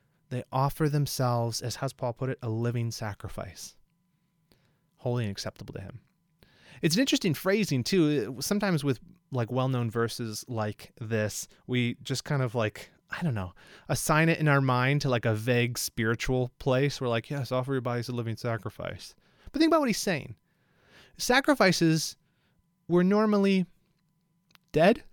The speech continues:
<laughs> right? The, when you made a sacrifice in, in the, uh, in the Jewish system, you would kill it on the altar, right? And so living sacrifice is important. <laughs> That's an important adjective there,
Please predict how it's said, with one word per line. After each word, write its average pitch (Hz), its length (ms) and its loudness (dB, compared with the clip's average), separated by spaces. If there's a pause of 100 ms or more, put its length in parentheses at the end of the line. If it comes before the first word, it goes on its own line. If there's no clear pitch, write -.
(100)
<laughs> - 180 -12
right? 180 320 6
The, 165 400 -8
when 160 140 2
you 185 80 2
made 165 380 -6
a 170 60 0
sacrifice 180 720 0
in, 147 280 0
in 147 240 2
the, 135 200 2
uh, 117 320 0 (380)
in 123 80 -2
the 120 80 0
Jewish 185 220 0
system, 202 320 0
you 156 140 4
would 165 200 4 (220)
kill 240 180 4
it - 180 -2 (100)
on 156 120 4
the 175 100 6
altar, 214 440 0
right? 170 240 0 (920)
And 127 120 -6
so 151 220 -2 (640)
living 220 340 2
sacrifice 175 440 4
is 165 120 2
important. 175 500 4 (180)
<laughs> - 180 -10
That's - 180 -6
an 117 120 -2
important 123 480 -2
adjective 123 480 -2
there, 98 240 -2